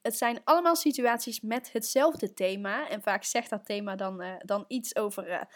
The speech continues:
waar je aan moet werken. En ik dacht van, nou, dit is precies eigenlijk waar ik een podcast over wil opnemen. Want het is denk ik ook heel erg herkenbaar, eh, voor jullie. En dat is het stukje kritiek wat je krijgt van anderen. Kritiek wat je krijgt van andere moeders.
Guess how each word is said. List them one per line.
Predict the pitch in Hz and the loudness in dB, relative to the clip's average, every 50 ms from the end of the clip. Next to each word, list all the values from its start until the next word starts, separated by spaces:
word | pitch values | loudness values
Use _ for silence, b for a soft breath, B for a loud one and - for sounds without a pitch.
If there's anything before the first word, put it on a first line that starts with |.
| B B B B B | B B B B B
waar | - 220 214 254 294 330 | -4 2 4 6 6 6
je | 359 381 | 4 4
aan | 320 349 339 | 2 4 4
moet | 330 311 | 4 2
werken. | - 220 214 214 233 - - - 262 254 - - | 4 2 2 2 2 0 -4 -8 -8 -8 -6 -6
En | 202 214 220 202 - | -6 -8 -8 -10 -10
ik | - 214 208 - | -10 -10 -8 -8
dacht | - 208 - - | -8 -10 -8 -10
van, | - 208 202 | -10 -8 -6
nou, | 196 185 202 | -6 -6 -4
dit | 202 226 233 - | -4 -4 -4 -4
is | 247 233 - | -4 -6 -4
precies | - 220 202 - - 320 339 330 | -6 -4 -4 -2 0 0 0 0
eigenlijk | - - 233 233 240 233 226 226 | -2 -2 0 0 0 0 -2 -2
waar | 214 202 202 208 | -4 -6 -6 -6
ik | 202 - | -8 -10
een | 190 190 _ | -12 -12 _
podcast | - 220 208 202 - - 196 185 185 - - - | -4 -4 -4 -4 -4 -6 -8 -6 -6 -8 -6 -4
over | - 220 226 214 190 | -6 -6 -6 -6 -6
wil | 190 185 185 - | -6 -6 -6 -6
opnemen. | - 190 190 - 180 160 156 135 135 - - B B B B B | -8 -10 -10 -10 -10 -10 -10 -10 -12 -12 -14 B B B B B
Want | B 214 214 - | B -10 -10 -10
het | 226 220 | -10 -10
is | - 214 202 | -10 -8 -6
denk | - 214 214 | -8 -8 -8
ik | - 220 - - | -10 -10 -8 -8
ook | 262 254 - | -8 -8 -10
heel | - - - 254 311 330 - | -8 -4 -2 0 0 0 -2
erg | - 254 254 254 - - | -4 -6 -6 -8 -10 -8
herkenbaar, | - 208 202 - - - 208 208 214 202 196 196 202 202 208 - b b b b b b _ - | -8 -8 -6 -8 -8 -8 -6 -6 -6 -6 -6 -6 -6 -8 -8 -12 b b b b b b _ -8
eh, | 202 202 | -6 -6
voor | - - - - 285 302 | -8 -4 0 4 4 6
jullie. | 285 277 226 208 202 196 208 b b b b b | 6 4 2 0 -4 -8 -10 b b b b b
En | - 294 330 320 | 2 2 4 4
dat | 339 339 339 | 4 2 2
is | 339 320 - | 0 0 0
het | 302 285 | 0 0
stukje | - - - 285 285 - 254 233 | -2 -2 -4 -4 -4 -6 -10 -12
kritiek | - - - 226 208 - - 277 262 269 - - | -10 -10 -10 -10 -8 -4 -4 -4 -4 -4 -6 -6
wat | 220 202 202 | -6 -6 -6
je | 226 | -10
krijgt | 208 - 214 208 220 208 - | -14 -8 -6 -6 -6 -6 -8
van | - 190 185 - | -10 -12 -12 -10
anderen. | - 175 180 165 151 151 156 - - - | -10 -10 -8 -8 -10 -12 -12 -14 -18 -18
Kritiek | - - - - 214 202 - 294 339 339 - _ _ _ _ | -20 -16 -12 -12 -10 -4 -2 -2 -2 -4 -8 _ _ _ _
wat | - 208 196 - | -10 -10 -10 -10
je | 214 - | -16 -14
krijgt | - - 233 254 269 247 - - | -4 -2 0 0 0 -2 -6 -10
van | - 208 196 - | -10 -10 -6 -4
andere | 226 214 214 214 208 196 | -4 -4 -4 -4 -6 -4
moeders. | 185 180 190 202 196 190 - - - - - - - - | -4 -2 -2 -4 -4 -4 -8 -10 -12 -12 -12 -12 -12 -14